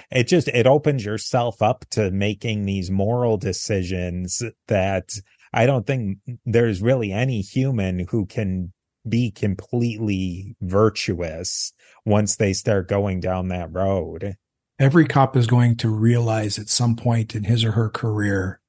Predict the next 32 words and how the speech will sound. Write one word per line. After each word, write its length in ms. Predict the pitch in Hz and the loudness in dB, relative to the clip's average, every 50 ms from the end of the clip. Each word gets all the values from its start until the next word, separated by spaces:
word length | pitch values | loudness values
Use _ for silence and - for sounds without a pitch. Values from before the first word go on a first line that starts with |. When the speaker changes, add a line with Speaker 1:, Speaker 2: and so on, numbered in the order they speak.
| _ _ _ _ _ - | _ _ _ _ _ -8
Speaker 2:
that 300 | 110 104 117 110 104 104 | 0 2 4 4 4 6
I 140 | 110 113 | 4 4
cannot 800 | 113 - - 117 117 113 113 113 113 117 117 117 - - _ - - _ _ _ _ _ _ _ | 4 6 6 8 8 10 8 8 8 6 4 4 2 -2 _ -18 -20 _ _ _ _ _ _ _
fix 520 | - - - - - 123 117 - - - | -10 -8 -2 2 2 2 2 2 -2 -4
this 260 | - 110 110 107 - - | -2 -2 -2 -2 -2 -4
problem 720 | - - 113 107 107 110 107 110 107 104 101 107 - - | -4 -6 -2 0 0 0 2 2 2 2 2 0 -2 -2
in 320 | - 110 104 104 104 - - - | 0 2 4 4 4 2 0 -4
its 200 | - 107 - - | -6 -4 -4 -4
totality. 760 | - 104 92 - 104 98 95 95 95 95 95 95 98 107 120 - - | -6 -6 -6 -6 -6 -6 -6 -6 -6 -8 -8 -10 -10 -12 -12 -6 -4
I 80 | 113 | -2
am 160 | 101 95 95 104 | -2 0 0 2
not 240 | 110 113 113 110 - | 4 4 4 2 2
going 220 | - 117 110 107 101 | 2 2 2 2 0
to 80 | 107 | -2
change 480 | 107 - - 113 104 101 98 101 - - | -4 -4 -2 -2 -2 -4 -4 -6 -6 -4
the 80 | 113 | -4
world. 480 | 107 101 101 92 98 95 95 101 104 - - - - - - - - - - | -4 -4 -6 -6 -6 -8 -8 -10 -12 -14 -18 -20 -20 -20 -20 -20 -20 0 6
I 80 | 127 | 8
might 200 | 120 131 131 123 120 | 10 10 10 8 6
change 580 | - - 139 135 135 131 120 - - - - _ _ _ _ _ _ _ - | 6 6 8 8 8 8 6 4 0 -2 -6 _ _ _ _ _ _ _ -6
some 200 | - - 135 120 | 0 2 4 6
people's 340 | - 135 - 131 120 104 | 6 6 6 6 2 2
experience 640 | - - - - - 139 160 202 175 110 101 - - | 2 -2 -4 -2 0 2 2 4 4 2 0 -2 -4
in 80 | 98 | -4
this 240 | 98 98 95 - - | -4 -6 -6 -6 -6
world, 260 | 101 95 95 104 101 | -6 -6 -4 -4 -6
and 100 | 104 98 | -6 -4
I 60 | 95 113 | -4 -6
can 300 | - - 165 139 131 123 | -2 2 4 6 6 8
make 220 | 113 117 117 - | 8 6 4 4
an 80 | - 95 | 0 2
impact, 540 | 104 147 180 - - - 92 90 - - | 6 6 6 6 4 -2 -6 -10 -12 -16